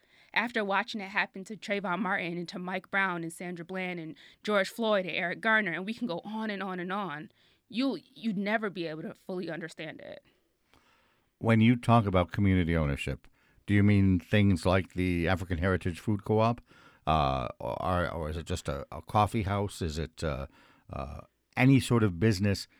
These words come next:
Speaker 2: I, I assume we're talking business, any sort of business on the East Side.
Speaker 1: Yeah, I think it's any business, um, but I also think it's home ownership, um, land ownership. There is a lot of land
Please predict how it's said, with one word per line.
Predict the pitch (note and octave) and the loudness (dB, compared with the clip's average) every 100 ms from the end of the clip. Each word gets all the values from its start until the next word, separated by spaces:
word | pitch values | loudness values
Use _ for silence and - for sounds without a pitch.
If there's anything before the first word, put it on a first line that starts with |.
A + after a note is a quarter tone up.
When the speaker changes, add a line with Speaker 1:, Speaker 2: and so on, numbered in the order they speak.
| _ _ - | _ _ -10
Speaker 2:
I, | - - | -6 -4
I | - A#2 | 0 2
assume | A2+ D3+ E3 | 4 4 2
we're | |
talking | B2+ F#2+ D#2+ | 4 2 2
business, | D2 D2 C#2 - | -4 -6 -10 -2
any | C3+ B2+ | 4 4
sort | A#2 G2 | 4 0
of | |
business | D#2+ F2+ F2+ F2 | 2 -2 -2 -4
on | E2 | -4
the | D#2 | -4
East | D#2 | -8
Side. | F2 E2 - _ - - | -10 -14 -20 _ -20 -6
Speaker 1:
Yeah, | B3+ D#4+ | 0 2
I | C4 | 2
think | E4 D#4+ | 0 -2
it's | - | -2
any | G#3+ A#3+ | -2 -2
business, | A#3 A#3+ B3 B3+ - - | -2 -2 -4 -4 -10 -8
um, | A3 A3 G3+ | -4 -2 -4
but | G3 | -2
I | G3+ | 0
also | - B3 C4 | 2 0 -2
think | A#3+ A3 G3+ - | -6 -6 -8 -6
it's | F#3+ F3+ - - - - - | -2 -2 -4 -10 -18 -18 -6
home | G#3 G#3 | -2 -2
ownership, | G#3 A3+ A3+ A#3+ A#3 _ - _ _ _ - | -2 -4 -2 -4 -4 _ -20 _ _ _ -2
um, | G3+ F#3 E3+ E3 E3 - _ _ | 2 2 -2 -6 -8 -12 _ _
land | G#3 F#3 G#3 G#3+ | -4 0 0 0
ownership. | A3 A3 A3 A#3 A3+ | 0 -2 -4 -6 -4
There | - G#3 | 0 0
is | F#3+ | 0
a | F3 | -2
lot | F3+ G3+ | 0 0
of | G3 F3 F3 - _ _ _ | 0 -2 -4 -8 _ _ _
land | F3+ G3+ G#3 G#3+ G3+ G#3 G3+ | -6 -2 0 0 0 -2 -6